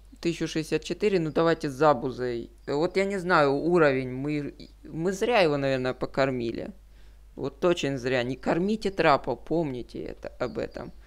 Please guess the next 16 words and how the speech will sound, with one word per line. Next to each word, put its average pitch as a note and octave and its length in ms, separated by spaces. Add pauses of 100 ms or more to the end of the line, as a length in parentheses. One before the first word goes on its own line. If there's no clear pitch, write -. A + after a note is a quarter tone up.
(220)
Потому D3+ 380
что D3+ 220
потом F#3 420
они, D#3 220
короче, C3+ 760 (280)
офигеют, D#3 840
взбесятся B2+ 800
и A#2 80
начнут B2+ 540
всех, - 380
э, A#2+ 180
иглами A#2+ 520
пулять. - 480 (1800)
М, D#3 240 (160)
так, D3 260
Забуза. E3 680